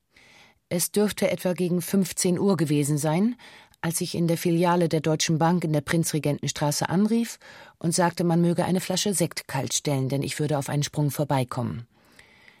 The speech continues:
Dieser Tag war rein zufällig und das Treffen hatte keinerlei Bedeutung. Ich zog mich an, setzte mich in das in unmittelbarer Nähe bei unserem Haus befindliche Auto und fuhr dorthin. Ich stellte den P K W in der Näherstraße ab.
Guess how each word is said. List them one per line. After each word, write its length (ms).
Dieser 300
Tag 240
war 100
rein 160
zufällig 560
und 80
das 140
Treffen 320
hatte 160
keinerlei 420
Bedeutung. 540
Ich 120
zog 220
mich 180
an, 240
setzte 400
mich 200
in 100
das 180
in 140
unmittelbarer 680
Nähe 240
bei 180
unserem 360
Haus 200
befindliche 580
Auto 360
und 140
fuhr 140
dorthin. 420
Ich 80
stellte 280
den 160
P 140
K 160
W 120
in 80
der 80
Näherstraße 680
ab. 220